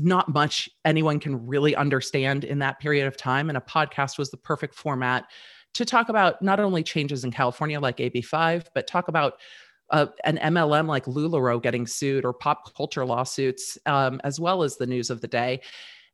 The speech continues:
And as that started to grow, I was talking about more and more lawsuits that actually had filed paperwork,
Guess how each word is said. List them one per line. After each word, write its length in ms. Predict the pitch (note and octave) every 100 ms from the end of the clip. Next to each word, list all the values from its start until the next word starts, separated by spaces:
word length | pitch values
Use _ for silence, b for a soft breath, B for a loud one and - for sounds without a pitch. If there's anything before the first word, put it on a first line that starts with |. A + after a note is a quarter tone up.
| -
And 220 | F3 D#3+ -
as 220 | E3+ F#3+
that 200 | G#3+ F#3+
started 320 | - E3+ D3+
to 100 | -
grow, 640 | B2+ C#3+ F#3+ G3+ D3 C3+ C3+ B B B -
I 120 | D#3+
was 120 | D#3+
talking 260 | - F3+ G3
about 200 | E3+ C3+
more 160 | D3+ D3+
and 80 |
more 140 | D3+ C3+
lawsuits 560 | C3+ C3+ - D#3 - -
that 120 | D#3+ -
actually 400 | D3+ - E3+ C3+
had 500 | - D#3 D#3 C#3 - _ _ _
filed 600 | - - D3+ E3 D#3 -
paperwork, 680 | - F#3 C4+ E3 B2 A#2+